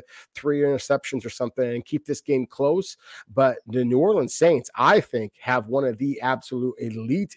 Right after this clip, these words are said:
defenses in all of the N F L. I think that Seattle is gonna struggle against them. And then with the way that the New Orleans Saints are built on their offense, and Jameis Winston throwing the ball deep, the rookie wide receiver, Chris Olave,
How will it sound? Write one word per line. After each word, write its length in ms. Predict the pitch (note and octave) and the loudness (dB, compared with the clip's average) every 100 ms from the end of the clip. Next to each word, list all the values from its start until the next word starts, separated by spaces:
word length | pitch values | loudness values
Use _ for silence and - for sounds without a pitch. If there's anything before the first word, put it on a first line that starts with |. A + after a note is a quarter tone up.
| A#2 | -12
defenses 680 | A#2+ A2 A#2+ A2 A#2 A2 - - - | -10 -8 -8 -8 -12 -12 -18 -20 -8
in 140 | B2 - | -6 0
all 240 | B2+ C3+ C3 | 4 4 2
of 100 | A#2 | -2
the 120 | B2+ | -4
N 100 | B2 | -2
F 120 | - | 0
L. 100 | C3 | 0
I 20 | |
think 140 | C3 C3 | 0 -4
that 100 | A#2 | -6
Seattle 340 | B2+ B2+ C3 | -2 0 0
is 80 | A2+ | -2
gonna 140 | A#2+ | -6
struggle 640 | - - C3+ D3 D#3+ D#3 - | -8 -4 2 4 4 0 0
against 520 | C3 G#2+ C#3+ D#3 - | -6 0 2 2 2
them. 300 | F#3 F3 F#3+ - _ _ _ - | 0 2 0 -6 _ _ _ -2
And 180 | C3+ B2+ | 0 2
then 180 | C3 B2 | 2 2
with 140 | A#2+ | -2
the 80 | A#2 | -2
way 280 | A2+ D3+ F#3 | 2 2 4
that 220 | F#3 C#3+ | 2 2
the 80 | C3 | 0
New 140 | B2+ | 0
Orleans 360 | C3+ D#3 D3 - | 0 0 -2 -2
Saints 300 | C3+ C#3 B2+ | -4 -2 -4
are 60 | |
built 320 | A2+ - C3+ - | -4 -2 -2 -2
on 120 | A#2+ | -6
their 140 | A2+ G#2+ | -6 -2
offense, 480 | B2 C#3 C#3+ C3+ - | -2 0 -2 -4 -6
and 80 | |
Jameis 320 | G#2+ C3 B2+ - | -4 -2 -2 -4
Winston 240 | C3 A2+ | -6 -6
throwing 240 | - C3 | -2 0
the 80 | B2+ | 0
ball 240 | G#2+ A#2+ A2+ | 0 0 0
deep, 320 | C#3 D3 C#3+ | -2 -2 -4
the 100 | A#2 | -4
rookie 240 | C#3 - | -4 -2
wide 220 | B2+ B2+ | 0 0
receiver, 320 | B2 - C3+ B2+ | -2 -4 -4 0
Chris 240 | D3+ - | -2 -2
Olave, 460 | A#2 B2+ C3+ C#3+ | 0 2 4 2